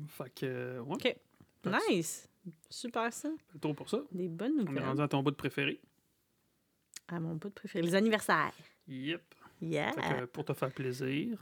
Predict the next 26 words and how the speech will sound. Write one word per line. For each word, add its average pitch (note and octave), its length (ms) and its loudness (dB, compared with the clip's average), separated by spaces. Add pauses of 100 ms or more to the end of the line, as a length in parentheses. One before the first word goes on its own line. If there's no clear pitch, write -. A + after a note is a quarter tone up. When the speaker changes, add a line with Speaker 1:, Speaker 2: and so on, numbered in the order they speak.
(140)
Speaker 2:
D'accord. E3+ 360 -6
Il F3+ 60 0
faut F#3 140 -6
finir F#3 300 -2
Hawkeye, F3 380 0
d'ailleurs, E3+ 400 -2
hein. F3 180 -4
C'est - 140 -20
très - 180 -8
bon. E3+ 160 -2
On E3+ 160 -2
a E3+ 40 -6
vu E3 60 -12
juste F3 240 -6
deux F#3 200 -6
épisodes, F#3 400 -6
mais E3+ 260 -4 (600)
Speaker 1:
Hmm, D3+ 260 2 (240)
Hawkeye. - 420 -8 (100)
Speaker 2:
faut - 120 -12
continuer F3 340 -10
ça. G3+ 140 -14 (580)
Speaker 1:
Trop - 160 -2
d'affaires, - 360 -4
trop - 140 -6
d'affaires. - 420 -12